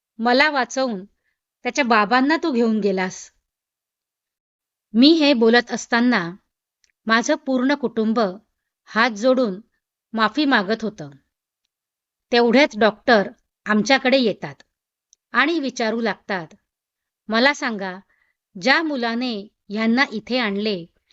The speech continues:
तो तुमचा कोण लागतो?" त्यावर मी म्हणालो, "डॉक्टर साहेब, त्याचं आणि आमचं कोणतंच नातं नाही, पण त्याने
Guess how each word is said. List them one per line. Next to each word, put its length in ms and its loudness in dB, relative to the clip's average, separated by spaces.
तो 100 2
तुमचा 360 0
कोण 280 2
लागतो?" 520 -4
त्यावर 320 2
मी 180 2
म्हणालो, 540 -4
"डॉक्टर 360 -2
साहेब, 360 -2
त्याचं 280 0
आणि 260 0
आमचं 520 -2
कोणतंच 520 0
नातं 280 -2
नाही, 320 -10
पण 240 4
त्याने 400 2